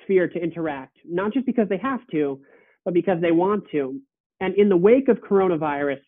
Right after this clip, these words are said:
th-, high water mark is not going to recede on digital media that significantly. People will go out, they will be out in the world. God willing, very soon we'll be able to be out in, in mass, and we will be able to not have to worry about this scourge in our midst.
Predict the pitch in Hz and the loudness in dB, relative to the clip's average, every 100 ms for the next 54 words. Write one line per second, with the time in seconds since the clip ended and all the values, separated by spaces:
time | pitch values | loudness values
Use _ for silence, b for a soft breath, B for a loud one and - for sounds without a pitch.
0 | 165 190 - - 247 247 240 240 202 185 | -10 -10 -8 -2 2 4 4 4 0 -2
1 | 175 170 156 180 185 180 185 175 175 156 | -4 -4 -2 -4 -4 -4 -4 -4 -4 -6
2 | - 196 190 160 147 147 160 160 139 147 | -4 -2 2 2 0 -2 -2 -2 0 0
3 | 143 139 139 - _ _ _ _ _ 151 | 0 0 -2 -4 _ _ _ _ _ -2
4 | 156 160 156 156 156 151 139 143 135 135 | 0 0 0 2 2 2 -2 -2 -4 2
5 | 202 202 180 160 160 175 196 190 170 160 | 4 6 4 6 6 4 2 -2 -2 -4
6 | 147 147 165 175 165 151 170 165 160 156 | -4 -6 -4 -4 -4 -4 -4 -2 -2 -4
7 | - _ _ _ - _ _ - 196 196 | -10 _ _ _ -20 _ _ -2 0 2
8 | 180 180 170 170 170 160 196 185 175 160 | 4 4 2 2 0 2 2 2 2 0
9 | 170 165 151 151 160 170 165 160 160 160 | -2 -2 0 0 2 -2 0 0 0 -2
10 | 165 151 135 139 _ _ 160 170 175 175 | -2 0 -2 -6 _ _ -2 2 2 2
11 | 160 170 165 151 - - 175 165 170 170 | -2 -2 0 0 0 6 8 8 4 2
12 | 165 156 175 175 160 160 170 202 180 151 | 0 0 0 -2 -4 -2 2 2 0 -4
13 | 143 139 - _ _ _ 190 185 160 156 | -8 -14 -18 _ _ _ 0 0 -2 -2
14 | 240 269 | 0 -2